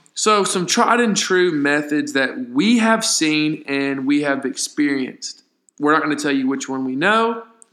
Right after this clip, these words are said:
Speaker 2: but here you go. Some of the primary ways that people can find things. Thrift shopping. Let's talk about that.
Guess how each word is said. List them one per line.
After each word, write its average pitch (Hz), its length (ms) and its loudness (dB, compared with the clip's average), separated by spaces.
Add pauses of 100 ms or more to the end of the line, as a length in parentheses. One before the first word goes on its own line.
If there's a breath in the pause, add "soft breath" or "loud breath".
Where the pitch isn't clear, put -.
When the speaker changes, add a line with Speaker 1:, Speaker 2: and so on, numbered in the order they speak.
Speaker 2:
but 170 240 -2
here 147 140 0
you 135 180 0
go. 131 240 -4 (1400 loud breath)
Some 214 360 2
of 190 140 -2
the 160 80 4
primary 202 920 2 (440)
ways 139 640 2
that - 260 -4
people 175 480 -2
can 139 300 -6
find 131 500 -4
things. - 540 -12 (840)
Thrift 160 280 0
shopping. 131 480 -2
Let's 135 160 -4
talk 139 240 -2
about 131 300 -6
that. 135 240 -12